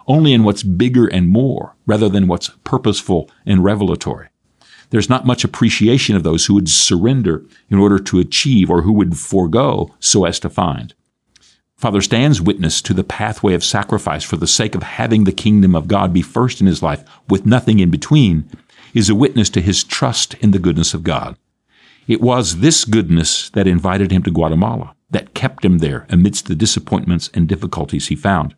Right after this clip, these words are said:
and that led him to the moment when his life reached its apex there. It's a witness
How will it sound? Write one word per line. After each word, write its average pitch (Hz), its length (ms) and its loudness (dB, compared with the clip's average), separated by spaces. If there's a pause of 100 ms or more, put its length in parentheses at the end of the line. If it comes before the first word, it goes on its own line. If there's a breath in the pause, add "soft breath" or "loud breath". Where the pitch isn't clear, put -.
(480 soft breath)
and 113 120 2
that 113 140 -2
led 147 180 4
him 120 400 0
to 135 100 0
the 156 120 4
moment 107 320 4
when 98 100 2
his 92 180 0
life 87 240 -2
reached 95 460 -2
its - 240 -6 (100)
apex 117 520 -6
there. - 260 -10 (880)
It's 110 160 0
a 110 60 2
witness 95 400 0